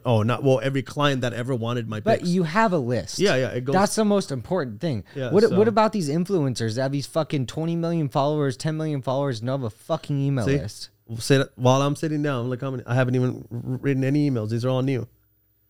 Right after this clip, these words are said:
Speaker 1: So these, these are, so these get added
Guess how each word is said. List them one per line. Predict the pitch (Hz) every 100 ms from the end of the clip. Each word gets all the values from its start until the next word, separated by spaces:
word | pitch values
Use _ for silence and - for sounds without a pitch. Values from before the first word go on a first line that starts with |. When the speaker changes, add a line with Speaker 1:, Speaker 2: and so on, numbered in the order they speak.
| _ _ _ _ _ _ -
Speaker 1:
So | - 123 117 113 - _ _ _ _ _ _ _ _ _ _ _ _ _ _ _ _ _ _ _
these, | 123 117
these | 120 131 120
are, | 101
so | 135
these | 117 123 120
get | 139 131
added | 131 160 127 113